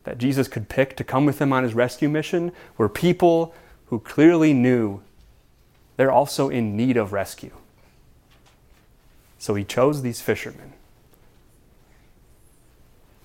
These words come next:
Now, maybe you're gonna have some days like Peter when you remember just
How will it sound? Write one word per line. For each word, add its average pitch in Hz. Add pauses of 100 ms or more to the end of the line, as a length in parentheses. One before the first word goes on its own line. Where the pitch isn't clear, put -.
(140)
Now, 127
maybe 180
you're 156
gonna 143
have 131
some 117
days 113
like 117
Peter 131
when 117
you 135 (140)
remember 127
just 123